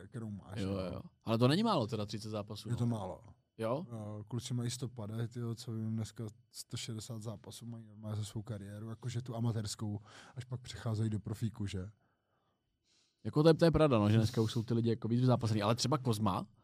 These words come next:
Speaker 1: No.
Speaker 2: třeba Kozma nemá tolik zápasů, že jo, předtím, jakože podle mě Kozma snad šel jako, že to, co má zapsaný na tom Sherdogu, nějakých těch, jestli třicet pět to je, teďka bych kecal, nebo už skoro čtyřicet zápasů,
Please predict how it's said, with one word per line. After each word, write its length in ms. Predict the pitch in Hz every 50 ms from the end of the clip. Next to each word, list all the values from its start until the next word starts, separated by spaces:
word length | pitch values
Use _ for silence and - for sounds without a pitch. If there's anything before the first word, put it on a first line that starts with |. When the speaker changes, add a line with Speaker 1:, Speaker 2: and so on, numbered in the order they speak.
| _ _ -
Speaker 1:
No. 200 | 123 120 113 110
Speaker 2:
třeba 140 | - 110 110
Kozma 280 | - 117 120 131 143
nemá 220 | 170 233 285 262 160
tolik 200 | 131 127 117 110
zápasů, 400 | 113 107 104 - 104 - - 113
že 100 | 101 110
jo, 60 | 123
předtím, 440 | 123 127 - 202 - - - 104 -
jakože 340 | 196 185 - - 98 98 -
podle 260 | - - 107 104 101
mě 140 | 101 104 104
Kozma 300 | 98 110 107 104 110 110
snad 200 | 113 - 120 110
šel 180 | - - 123 113
jako, 320 | 110 104 - 123 120 117 - - - _ _ _ _ _ _ _ _ -
že 80 | 131
to, 120 | 127 143 127
co 120 | - -
má 160 | 143 143 143
zapsaný 340 | 139 139 127 - - 131 135
na 100 | - 135
tom 140 | 123 147 151
Sherdogu, 400 | 139 - 147 127 123 117 104 123
nějakých 320 | 123 117 110 - 120 113
těch, 160 | - - 123 123 - - - - _ _
jestli 200 | - - - 107
třicet 320 | - - 101 98 - 107 - _
pět 220 | - 90 120 -
to 80 | - -
je, 60 | 127
teďka 180 | 120 113 - 107
bych 120 | 110 110
kecal, 380 | - - 104 - - 101 - 120
nebo 120 | 123 113
už 160 | 113 117 - -
skoro 220 | - - 113 110
čtyřicet 280 | 107 - 117 107 - 117
zápasů, 320 | 104 - 107 - - 120